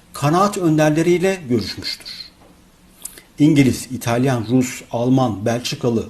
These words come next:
Hollandalı, Kanadalı, Çinli, İsviçreli, Fransız, Amerikalı, Azeri ve sayısız diğer temsilcilerle yaptığı görüşmeler tarihleri ve deşifreleriyle açıkça ortadadır.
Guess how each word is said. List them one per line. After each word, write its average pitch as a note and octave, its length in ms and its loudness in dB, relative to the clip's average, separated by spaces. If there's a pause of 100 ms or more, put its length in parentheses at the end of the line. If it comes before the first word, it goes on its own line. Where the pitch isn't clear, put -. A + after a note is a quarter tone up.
Hollandalı, B2+ 640 2 (480)
Kanadalı, D3+ 580 2
Çinli, D3+ 500 2
İsviçreli, C#3+ 640 -2
Fransız, D3+ 680 -4
Amerikalı, D3 640 2 (440)
Azeri D3+ 600 2 (300)
ve A#2+ 100 -4
sayısız D#3+ 680 0
diğer D#3+ 240 2
temsilcilerle C3 720 0
yaptığı A2+ 340 -2
görüşmeler C3 760 2 (460)
tarihleri A#2+ 600 0
ve G2+ 120 -2
deşifreleriyle D3 1000 -2 (340)
açıkça - 440 -6
ortadadır. - 840 -10